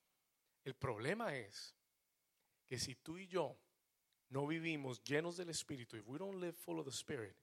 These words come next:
entonces no podemos ser guiados del Espíritu y entonces tomaremos decisiones que no son en el Espíritu. I'm gonna say that one more time. El problema es que si tú y yo no vivimos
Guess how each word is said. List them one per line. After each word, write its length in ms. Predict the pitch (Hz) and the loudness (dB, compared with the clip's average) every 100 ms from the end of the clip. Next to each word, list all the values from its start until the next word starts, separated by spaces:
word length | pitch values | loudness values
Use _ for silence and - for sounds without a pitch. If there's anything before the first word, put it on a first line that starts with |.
| _ _ _ _ _ _ - | _ _ _ _ _ _ -6
entonces 640 | 120 - 151 147 156 127 | -6 2 4 4 2 2
no 180 | 131 147 | 4 6
podemos 440 | 156 147 143 135 | 6 6 4 2
ser 180 | 143 127 | 0 -2
guiados 460 | 127 127 143 175 175 | 0 4 4 4 0
del 140 | 180 | -2
Espíritu 560 | 165 - 131 117 - 113 _ _ _ | -2 -2 -4 -6 -14 -18 _ _ _
y 100 | 151 | -6
entonces 480 | 135 120 143 135 151 | -4 -2 -2 0 -2
tomaremos 640 | - 131 127 139 156 151 | -2 -2 0 0 0 0
decisiones 800 | 170 147 139 - 156 131 117 110 | 2 2 4 4 6 6 2 -4
que 140 | - 123 | -2 2
no 120 | 123 | 6
son 260 | - 143 143 | 6 6 6
en 100 | 139 | 6
el 140 | 131 | 6
Espíritu. 640 | 123 - - 127 120 - 110 - _ _ _ _ _ _ _ _ _ _ _ _ _ _ _ _ _ - | 4 4 4 4 2 -12 -18 -20 _ _ _ _ _ _ _ _ _ _ _ _ _ _ _ _ _ -4
I'm 60 | |
gonna 100 | 135 | 4
say 140 | 127 139 | 6 6
that 100 | 127 | 8
one 140 | 131 | 6
more 140 | 135 131 | 4 0
time. 220 | 123 107 - - _ _ _ _ - | -2 -6 -14 -20 _ _ _ _ -2
El 160 | 160 143 | 0 0
problema 580 | 147 139 143 208 220 143 | 2 4 6 8 8 8
es 380 | 113 - - _ _ _ | 4 -6 -14 _ _ _
que 80 | - | -4
si 160 | 127 139 | -2 -2
tú 240 | - 175 | -4 -2
y 80 | 196 | 0
yo 220 | 190 190 | 0 2
no 180 | 180 180 | 6 6
vivimos 560 | 185 180 147 117 104 | 6 6 4 2 -6